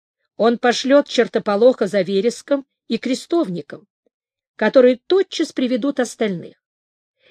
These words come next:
Если же они на месте, генералу хотелось понять, до какой степени они перетрусили. Вся троица осторожно спускалась вниз по лесной дороге,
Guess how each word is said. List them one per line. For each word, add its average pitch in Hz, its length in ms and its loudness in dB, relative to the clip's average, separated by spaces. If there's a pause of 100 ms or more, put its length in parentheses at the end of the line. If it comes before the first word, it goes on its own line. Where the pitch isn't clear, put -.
(120)
Если 311 460 0
же 285 140 2
они 294 240 0
на 285 140 -2
месте, - 520 -6 (680)
генералу 277 560 0
хотелось 311 500 -2
понять, 285 340 -2
до 269 100 0
какой 277 300 -2
степени 269 540 -4
они 247 240 -2
перетрусили. - 840 -6 (2250)
Вся 349 460 0
троица 302 960 2 (360)
осторожно 277 1000 0
спускалась 247 760 -2
вниз 190 400 -6
по - 80 -6
лесной 190 460 -4
дороге, 165 600 -4